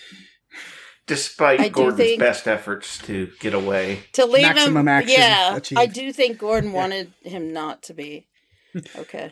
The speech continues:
Speaker 3: Oh, no, sorry. It looks like we have to leave him. We have to go. Oopsie
Speaker 2: Oh, and the
Speaker 3: doopsie.
Speaker 2: kids were
Speaker 3: Yeah, no.
Speaker 2: freaking out, and that's,
Speaker 3: <laughs>
Speaker 2: I'm just like, "You tell him, you tell him. They can't leave without him.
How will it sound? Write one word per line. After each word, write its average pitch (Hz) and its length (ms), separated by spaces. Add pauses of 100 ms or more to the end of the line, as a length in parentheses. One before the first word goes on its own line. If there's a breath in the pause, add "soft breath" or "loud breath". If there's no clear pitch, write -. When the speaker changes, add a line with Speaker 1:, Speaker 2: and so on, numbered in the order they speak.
Speaker 3:
Oh, 202 260
no, 277 280
sorry. 254 280
It - 20
looks 175 180
like 160 160
we 117 120
have 120 280
to 185 100
leave 180 260
him. 117 180
We 117 180
have 175 300
to 254 100
go. 247 560
Oopsie 202 400
Speaker 2:
Oh, 233 220
and 220 100
the 202 60
Speaker 3:
doopsie. 269 100
Speaker 2:
kids 247 240
were 208 80 (140)
Speaker 3:
Yeah, 151 160
no. 156 140
Speaker 2:
freaking 196 100
out, 202 420
and 190 220
that's, 190 440
Speaker 3:
<laughs> - 40
Speaker 2:
I'm 208 240
just 190 180
like, 190 220
"You 427 320
tell 349 260
him, 226 140
you 370 240
tell 349 320
him. 196 200
They 226 140
can't 302 340
leave 285 200
without 233 360
him. 170 220